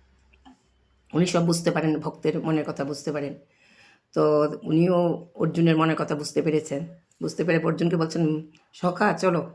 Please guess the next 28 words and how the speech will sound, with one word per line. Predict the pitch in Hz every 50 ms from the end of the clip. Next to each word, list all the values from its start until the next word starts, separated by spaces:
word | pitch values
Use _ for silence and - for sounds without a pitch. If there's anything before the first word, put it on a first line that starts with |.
| -
আমরা | - 160 156 147 156
একটু | 156 - 165
ঘুরে | 143 156 151 156 151 139
আসি।" | 135 135 - - _ _ _ _ _ _ _ _ _ _ -
এই | 175 156
বলে | 160 180 175 220 - - - - _ _ -
অর্জুনকে | 156 151 - 160 151 - 143
নিয়ে | 147 160 170
বেরোলেন। | 151 147 139 139 135 131 131 131 - _ _ _ _ _ _ _ _ _ _ _ -
তো | 202
একটু | 180 - 190
যেতে | 170 175 170 170 180
যেতেই | 175 175 170 208 220 294 - - - -
দেখলেন, | - 175 156 - - 208 -
আম, | - - - _ _ _ _ _ _ _ - 160 170 165 160 156 151 151 147 147 147 147 147 147 143 147 147 147 147 147 147 147 147 147 147 147 147 147 151 - -
এক-, | 151 147 - - _ - 220 240 226 170 160
একজন | 147 143 139 175 196 226 - - -
লোক, | 185 165 160 175 226 214 -
আহ, | - - _ _ - - 143 147 147 147 147 143 143 143 139
রাস্তার | 147 156 147 - - 160 156
ধারে | 175 170 202 185
ঘাস | 143 127 160 - -
খাচ্ছে, | - 202 294 - - - 320 - - _ _ _ - - - _ -
আর | 165 160 151 147 143 147
ওনার | 151 156 156 156 165
কোমরে | 175 190 180 196 180 202 - - - - -
একটা | - - 165 160 175 - - - - _ -
ধারালো | - - 156 160 170 180 233 302 - - -